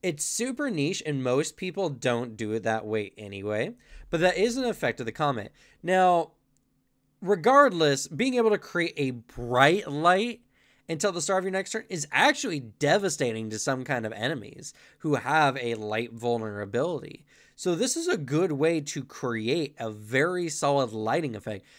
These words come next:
And it's a bright light, so it probably casts also a dim light, though it doesn't say here specifically.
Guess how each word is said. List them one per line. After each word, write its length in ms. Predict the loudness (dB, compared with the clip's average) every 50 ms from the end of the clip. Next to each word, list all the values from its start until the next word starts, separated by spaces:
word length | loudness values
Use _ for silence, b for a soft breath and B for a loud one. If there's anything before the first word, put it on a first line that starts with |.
| b b
And 120 | -4 -2 -2
it's 160 | -2 -2 -4
a 80 | -8 -10
bright 380 | -6 0 2 4 4 4 2
light, 280 | 2 2 2 2 0 -2
so 140 | -2 -2 -2
it 80 | -2
probably 360 | 0 0 0 0 0 0 -4 -2
casts 320 | -2 0 0 0 -2 -6 -6
also 460 | -4 -2 -2 -2 -2 -2 -4 -4 -2
a 120 | -4 -6
dim 280 | -6 -2 -2 -2 -2 -2
light, 220 | -4 -4 -4 -4
though 100 | -4 -4
it 80 | -4 -4
doesn't 320 | -6 -8 -8 -10 -12 -10
say 400 | -10 -8 -6 -6 -6 -6 -6 -8
here 320 | -8 -4 -2 0 0 -2 -2
specifically. 840 | -6 -10 -16 -16 -14 -14 -14 -14 -16 -18 -14 -12 -10 -10 -10 -10